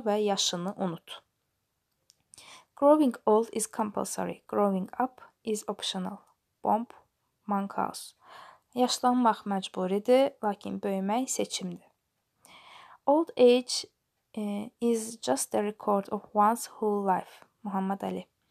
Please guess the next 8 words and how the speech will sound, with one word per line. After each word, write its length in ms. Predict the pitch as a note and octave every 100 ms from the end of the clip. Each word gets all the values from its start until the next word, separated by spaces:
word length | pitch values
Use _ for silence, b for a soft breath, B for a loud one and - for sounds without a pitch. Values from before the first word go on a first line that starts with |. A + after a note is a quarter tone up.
| B B B B B B C#4
Yaşlılıq 560 | C4+ - - A#3 C4+
yalnız 360 | C#4 C4+ A#3 A#3
bir 100 | A3
insanın 480 | G#3 - G3+ F#3+ G3
bütün 200 | - A3+
həyatının 640 | G#3+ G3 - G3+ A3+ A#3+
bir 320 | G#3+ G#3+ A3 -
qeydidir. 460 | F#3+ F3+ F3 -